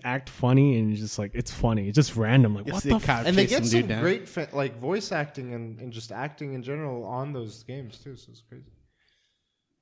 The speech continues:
Speaker 2: Good games. I'm excited.
Speaker 3: Jang, your topic?
Speaker 1: Have you ever had a dream? No. Okay, so the lotto Mega Millions is, I don't know what the Powerball is, but the Mega Millions is at nine hundred seventy million,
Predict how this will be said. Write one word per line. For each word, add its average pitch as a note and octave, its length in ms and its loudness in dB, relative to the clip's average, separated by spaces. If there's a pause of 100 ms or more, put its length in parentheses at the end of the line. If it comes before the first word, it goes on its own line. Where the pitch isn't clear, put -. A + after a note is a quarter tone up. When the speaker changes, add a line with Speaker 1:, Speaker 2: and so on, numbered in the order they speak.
(420)
Speaker 2:
Good A#2+ 140 0
games. A2+ 480 -6
I'm G#2 120 -6
excited. A2 400 -12 (1800)
Speaker 3:
Jang, A#2 280 -8 (160)
your A#2+ 80 -12
topic? D3 240 -14 (720)
Speaker 1:
Have G#2 160 2
you G#2+ 100 8
ever A#2 120 8
had A#2+ 160 10
a A#2 80 8
dream? G#2 340 6 (260)
No. G#2 200 4
Okay, G#2+ 180 -6
so A2+ 340 -6 (600)
the A2+ 80 4
lotto E3 540 8 (360)
Mega C3 220 8
Millions G#2 600 4
is, B2+ 380 8 (160)
I C#3+ 80 12
don't A#3 120 12
know A#3 60 12
what A3 160 10
the C#3+ 60 4
Powerball A2+ 600 8
is, - 220 -14 (120)
but A2 400 2
the A2+ 80 0
Mega D3+ 200 10
Millions D3 400 12
is A2+ 140 4
at G#2 220 4 (260)
nine A#2+ 220 4
hundred B2+ 240 4
seventy A2+ 260 6
million, G2+ 400 2